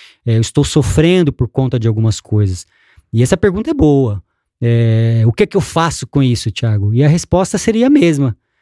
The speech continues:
Mas agora no, no campo prático da vida, né, como é que a gente resolve isso? Assim como a dor e o sofrimento da mulher grávida para ter seu bebê,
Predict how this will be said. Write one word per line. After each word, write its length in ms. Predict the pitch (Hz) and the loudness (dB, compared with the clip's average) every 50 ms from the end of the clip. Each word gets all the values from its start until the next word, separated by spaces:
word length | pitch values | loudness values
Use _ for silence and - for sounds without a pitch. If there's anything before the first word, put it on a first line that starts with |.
| _ _ _ _ _ _ _ _ - | _ _ _ _ _ _ _ _ -4
Mas 960 | 117 123 135 139 147 151 151 151 151 147 143 120 - - - - - - - - | 0 2 2 2 4 2 2 2 2 2 0 -2 -4 -8 -12 -14 -14 -16 -16 -8
agora 540 | 220 139 139 131 131 147 165 175 180 180 170 | -6 -4 -4 -2 0 2 2 2 2 0 2
no, 220 | 170 165 156 - - - | 2 2 0 0 -4 -4
no 220 | 160 160 160 151 - _ - | 0 0 0 0 0 _ -2
campo 260 | 202 202 - - - - _ _ | -2 0 0 -2 -4 -4 _ _
prático 500 | 160 165 175 190 - - - - - 139 | -2 -2 -2 -4 -6 -8 -12 -12 -8 -6
da 140 | 123 117 | -4 -4
vida, 600 | 104 90 104 139 165 180 139 117 110 101 98 92 - _ _ _ _ _ _ _ | -4 -2 0 0 0 0 0 0 0 -2 -2 -4 -8 _ _ _ _ _ _ _
né, 300 | 113 113 117 117 113 95 - _ _ _ 151 131 - - | -2 0 0 0 0 -2 -6 _ _ _ -12 -10 -6 -4
como 180 | - 131 147 | 0 0 0
é 60 | 151 | 0
que 100 | 147 - | 0 -2
a 40 | 127 | -2
gente 200 | 110 131 127 - | -2 -2 -2 0
resolve 480 | 110 123 131 110 127 127 120 101 98 110 | 0 0 0 0 0 0 0 0 -2 -2
isso? 460 | 101 120 151 175 165 - - - 104 - _ _ _ _ _ _ _ _ _ _ | -2 0 0 0 -2 -2 -6 -10 -12 -14 _ _ _ _ _ _ _ _ _ _
Assim 300 | - 123 - - 175 202 | -8 -8 -4 -2 -2 -2
como 280 | 196 - 208 208 190 175 | 0 0 0 0 2 2
a 80 | 156 | 2
dor 320 | 131 120 143 151 160 156 143 | 2 2 2 4 4 4 2
e 20 | |
o 40 | 135 | 2
sofrimento 760 | - - 139 - - 135 120 123 131 135 135 139 123 - - | 0 0 -2 -2 0 0 0 2 2 2 2 2 0 -2 -4
da 160 | 113 120 120 | -4 -2 0
mulher 380 | 120 123 120 117 127 131 120 113 | 0 2 2 2 2 2 2 0
grávida 680 | 104 104 113 127 139 151 151 120 117 107 110 107 101 - _ _ _ _ _ _ _ | 0 0 0 0 2 0 0 -2 -4 -4 -2 -4 -4 -4 _ _ _ _ _ _ _
para 160 | 117 113 117 | -4 -4 -2
ter 160 | - - 127 | -2 -2 -2
seu 180 | - - 147 127 | -2 0 -2 0
bebê, 560 | 120 127 120 110 104 110 120 131 135 110 | 2 0 0 0 0 2 2 2 2 0